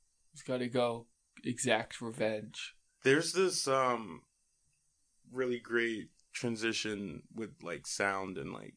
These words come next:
Speaker 2: scenery, um, when he's laying with his son.
Speaker 1: The breathing?
Speaker 2: The breathing, yeah.
Speaker 1: Yeah.
Speaker 2: And then everything tunes out, and all you hear is the breathing, and then it goes into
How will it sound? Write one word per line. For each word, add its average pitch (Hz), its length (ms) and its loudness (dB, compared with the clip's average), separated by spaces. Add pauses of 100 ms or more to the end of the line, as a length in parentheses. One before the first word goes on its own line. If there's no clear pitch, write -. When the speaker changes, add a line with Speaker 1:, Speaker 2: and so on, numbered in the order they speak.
Speaker 2:
scenery, 98 580 -4
um, 78 380 -2 (420)
when 117 140 4
he's 120 180 4
laying 113 400 6
with 104 140 2
his 104 160 0
son. 95 300 -4 (200)
Speaker 1:
The - 80 -2
breathing? 127 520 4 (100)
Speaker 2:
The 127 160 12
breathing, 120 500 10
yeah. 127 140 12
Speaker 1:
Yeah. 123 340 12 (260)
Speaker 2:
And 123 220 8
then 117 380 12 (120)
everything 131 400 10
tunes 120 440 6
out, 104 420 6 (180)
and 113 140 2
all 117 200 8
you 113 100 2
hear 113 140 10
is 107 120 2
the 101 80 -2
breathing, 98 540 0
and 107 220 0
then 107 120 4
it 101 140 0
goes 107 300 2
into 104 500 -4